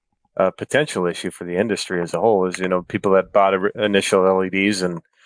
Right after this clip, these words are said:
they may hit, have a couple out, and maybe they have a couple hundred that they want. Now they're gonna have a different look. I'm not even talking just lamp, but fixture and everything that goes along with it.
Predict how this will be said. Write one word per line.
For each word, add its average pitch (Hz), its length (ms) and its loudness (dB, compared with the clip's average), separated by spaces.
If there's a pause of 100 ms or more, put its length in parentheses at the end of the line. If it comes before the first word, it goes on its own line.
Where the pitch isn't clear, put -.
(320)
they 90 80 2
may 92 200 2
hit, 104 200 0 (140)
have 92 220 2
a 90 40 0
couple 104 340 2
out, 90 240 4
and 85 220 -14
maybe 90 220 -2
they 90 80 2
have 90 160 0
a 87 80 -14
couple 92 260 -2
hundred 101 300 0
that 92 160 0
they 92 80 0
want. 92 280 2 (580)
Now 95 120 2
they're 92 140 2
gonna 92 140 2
have 90 80 0
a 90 40 -2
different 95 320 -2
look. 98 180 2
I'm 113 120 0
not 104 140 2
even 95 160 -2
talking 98 300 -2
just 92 220 -6
lamp, 95 340 2
but 95 220 -6
fixture 98 580 -2
and 95 120 2
everything 98 300 0
that 90 120 -4
goes 92 220 -4
along 92 240 2
with 104 220 0
it. 90 140 0